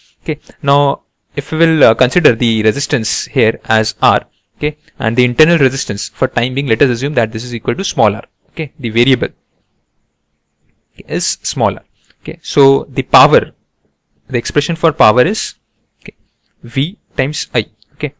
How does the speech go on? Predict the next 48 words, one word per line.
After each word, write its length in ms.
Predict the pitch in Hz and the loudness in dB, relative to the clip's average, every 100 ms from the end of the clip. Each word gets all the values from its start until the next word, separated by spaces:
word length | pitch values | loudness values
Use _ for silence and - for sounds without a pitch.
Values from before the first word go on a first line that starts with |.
| - | -6
or, 340 | 117 113 110 | 0 0 2
uh, 180 | 110 107 | 2 2
in 120 | 123 | -2
terms 280 | 131 127 127 | 0 0 0
of, 200 | 123 - | -4 -2
uh, 200 | 120 107 - _ _ _ _ _ _ _ _ _ _ _ _ _ _ - | -2 -2 -6 _ _ _ _ _ _ _ _ _ _ _ _ _ _ -6
uh, 300 | 104 104 101 | -2 0 0
the 200 | 110 110 | -2 -2
power 360 | - 135 143 | 2 4 4
which 180 | 104 110 | 2 -2
is 100 | 120 | -4
delivered 340 | - 120 131 135 | 0 2 2 2
to 80 | 123 | 0
the 100 | 127 | 2
load, 300 | 117 107 - | 2 0 -2
that 180 | - 107 | -6 -2
is 100 | 117 | -2
in 120 | 123 | -2
this 160 | 117 143 | -2 -2
case 200 | 127 110 | 0 0
the 80 | 117 | 0
power 260 | 113 131 | 2 4
which 120 | 139 131 | 2 -4
is 100 | 123 | -2
delivered 320 | 113 113 123 | -2 0 -2
to 80 | 123 | -2
this 160 | 120 | -2
resistance 400 | 113 110 - 117 | -2 -2 -4 -4
R 240 | - 107 123 _ _ | 0 0 0 _ _
can 100 | - | -4
also 240 | 113 113 143 | -4 -2 -2
be 100 | 143 | 0
given 220 | 127 123 | 0 -2
as 180 | 190 - | -6 -4
I 120 | 110 | -2
square 300 | 110 - 147 | -2 0 0
times 280 | 151 117 123 | 0 -4 -4
of 120 | 196 - | -10 -4
R, 200 | 113 - _ | -6 -6 _
where 180 | 120 - | -4 0
I 80 | 120 | 0
is 240 | 143 143 | 0 -4
the 100 | 139 | -4
current 340 | - 113 165 - | 2 2 2 -2
flowing 220 | 117 117 | -6 -4
through 120 | 120 | -4
the 100 | 143 | -2
circuit. 320 | - - - | -2 -4 -8